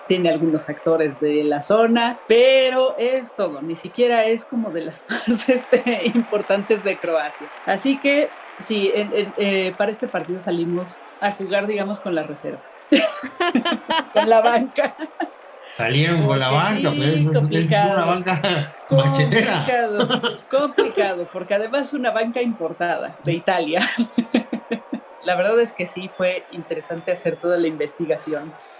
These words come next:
Speaker 1: sobre el cine de Croacia. Eh, de hecho, se hace mucha animación. Me encontré que hace poco fueron país invitado en el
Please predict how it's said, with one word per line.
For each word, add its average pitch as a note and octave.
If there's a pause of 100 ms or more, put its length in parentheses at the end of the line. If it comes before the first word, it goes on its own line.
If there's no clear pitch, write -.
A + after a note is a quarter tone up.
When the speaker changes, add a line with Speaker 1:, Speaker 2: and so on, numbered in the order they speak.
(280)
Speaker 1:
sobre F3
el D3+
cine E3
de D#3
Croacia. D3 (600)
Eh, E3
de F#3+
hecho, C4 (140)
se G#3+
hace G#3+
mucha A3+
animación. E3+ (220)
Me F#3
encontré F#3
que G#3+
hace G3+
poco F3
fueron F3 (180)
país D#3+
invitado D#3+
en D#3
el C#3